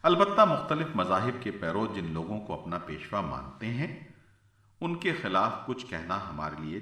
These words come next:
جائز نہیں۔ بہت ممکن ہے کہ در حقیقت وہ نبی ہوں اور بعد میں ان کے پیرووں نے ان کے مذہب کو بگاڑ دیا ہو، جس طرح حضرت موسیٰ اور حضرت عیسیٰ علیہ السلام کے پیرووں نے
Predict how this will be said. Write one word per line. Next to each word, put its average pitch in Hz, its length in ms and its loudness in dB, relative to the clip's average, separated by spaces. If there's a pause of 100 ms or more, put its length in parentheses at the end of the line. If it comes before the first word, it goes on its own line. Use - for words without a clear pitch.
جائز 73 320 -6
نہیں۔ - 220 -16 (920)
بہت 165 420 4
ممکن 120 400 0 (100)
ہے 117 160 0
کہ 127 140 -6
در 82 300 -4
حقیقت - 500 -10
وہ 90 80 -8
نبی 76 420 -8
ہوں 110 160 -10 (840)
اور 165 120 6 (160)
بعد 95 360 4
میں 131 220 0
ان 92 240 -6
کے 104 140 -6 (120)
پیرووں 90 380 -2
نے 80 160 -2 (840)
ان 170 160 0
کے 175 180 0
مذہب 107 400 0
کو 151 80 -2 (100)
بگاڑ 80 300 2 (100)
دیا 71 180 -10
ہو، - 160 -16 (1300)
جس 101 160 -4
طرح 101 260 4 (120)
حضرت 82 300 -10
موسیٰ 87 540 0
اور 104 160 -4
حضرت 80 400 -12
عیسیٰ - 280 -8
علیہ 76 200 -6
السلام 82 600 -8 (120)
کے 101 120 -12 (120)
پیرووں 92 340 -4
نے 110 100 -2